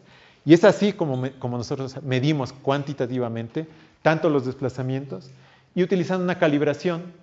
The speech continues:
de la cual no tengo tiempo para platicarles, también podemos eh, medir fuerzas,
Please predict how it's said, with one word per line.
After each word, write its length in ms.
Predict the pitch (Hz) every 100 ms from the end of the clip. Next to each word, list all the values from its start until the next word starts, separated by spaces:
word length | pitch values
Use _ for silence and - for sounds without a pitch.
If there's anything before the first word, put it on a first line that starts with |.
| -
de 60 |
la 100 | 127
cual 240 | 120 131 127
no 80 | 123
tengo 420 | 120 117 117 107
tiempo 300 | - 117 113
para 180 | 107 101
platicarles, 540 | 107 113 131 147 151
también 280 | 147 135 139
podemos 480 | 139 127 127 127 - - _ _ _ 131
eh, 480 | 120 113 107 110 -
medir 260 | 127 127 120
fuerzas, 600 | - 113 - - -